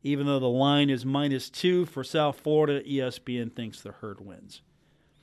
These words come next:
We're gonna hear from some of the guys when we continue. We've got Ryan B coming up first. I'm gonna get his thoughts on playing this game, and we'll hear from Chase Hancock later, Jordan Dowry. We'll talk a little bit more about the sports of the day.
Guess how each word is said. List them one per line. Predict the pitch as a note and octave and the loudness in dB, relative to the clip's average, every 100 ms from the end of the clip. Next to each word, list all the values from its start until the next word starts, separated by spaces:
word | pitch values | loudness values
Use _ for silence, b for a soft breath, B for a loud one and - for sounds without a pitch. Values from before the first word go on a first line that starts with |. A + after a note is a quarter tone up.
| b b b b b - | b b b b b -10
We're | D3 | -6
gonna | C#3 | -4
hear | B2+ C#3+ | -2 -4
from | C3+ B2 | -4 -6
some | C#3+ | -4
of | B2+ | -4
the | A#2 | -4
guys | B2 B2 A#2+ | -4 -4 -6
when | A2+ | -8
we | G#2+ | -10
continue. | A2+ G#2 - A#2 A2 G#2 | -12 -12 -10 -8 -8 -10
We've | G2+ G#2+ | -12 -10
got | A#2+ A#2 | -8 -8
Ryan | A#2 A#2 G#2 | -8 -8 -8
B | A#2+ A#2 | -6 -8
coming | - A2+ A2 | -6 -8 -8
up | - | -12
first. | - B2 A#2+ - - | -14 -10 -10 -12 -16
I'm | |
gonna | A2+ G#2 | -14 -12
get | G#2 | -10
his | A#2+ A2 | -10 -8
thoughts | B2+ A#2 - - | -6 -6 -8 -16
on | - A2+ A2 G#2+ | -12 -10 -10 -12
playing | A#2+ A2+ A2 | -12 -10 -10
this | A2 | -12
game, | - A2+ A2 A2 B B B B | -10 -10 -10 -12 B B B B
and | A2+ A2+ G#2+ G#2+ - b b b b | -12 -10 -12 -14 -20 b b b b
we'll | G#2 | -18
hear | G2 A2 | -14 -12
from | G2 G2+ | -12 -12
Chase | - G#2+ - | -12 -12 -10
Hancock | B2+ A#2+ A#2+ A#2 - | -10 -8 -10 -10 -10
later, | A#2 A2+ A2+ | -8 -8 -10
Jordan | G#2 A#2+ G#2+ G#2+ | -10 -10 -8 -10
Dowry. | G#2 A2+ A2+ A2+ A2+ - b b b b - | -12 -12 -10 -12 -14 -18 b b b b -12
We'll | |
talk | C#3+ B2 | -8 -8
a | A#2+ | -8
little | A2 | -8
bit | A2+ | -8
more | A#2 A2 | -8 -6
about | A2+ G#2 | -8 -10
the | G#2 | -16
sports | - A#2 A2 | -12 -10 -10
of | A2+ | -12
the | A2 | -12
day. | A#2 A#2+ | -8 -6